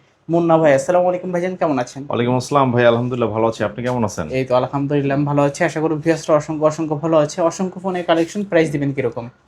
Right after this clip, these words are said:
Speaker 2: আজকে তো দেখতেই পাচ্ছেন আমাদের এখানে হচ্ছে বাংলাদেশের সবচেয়ে বেশি, আহ, ফোন এবং কম প্রাইসে আমরা প্রোডাক্ট দিয়ে থাকি। ডেস্কে প্রোডাক্ট ধরতেছে না, প্রচুর পরিমাণে প্রোডাক্টের কালেকশন থাকে ইনশাল্লাহ আমাদের কাছে।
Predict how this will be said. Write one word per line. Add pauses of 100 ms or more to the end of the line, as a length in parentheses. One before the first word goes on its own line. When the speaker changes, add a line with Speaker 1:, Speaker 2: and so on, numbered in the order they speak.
Speaker 2:
আজকে
তো
দেখতেই
পাচ্ছেন
আমাদের
এখানে
হচ্ছে
বাংলাদেশের
সবচেয়ে
বেশি,
আহ, (600)
ফোন
এবং
কম
প্রাইসে
আমরা
প্রোডাক্ট
দিয়ে
থাকি।
ডেস্কে
প্রোডাক্ট
ধরতেছে
না,
প্রচুর
পরিমাণে
প্রোডাক্টের
কালেকশন
থাকে
ইনশাল্লাহ
আমাদের
কাছে।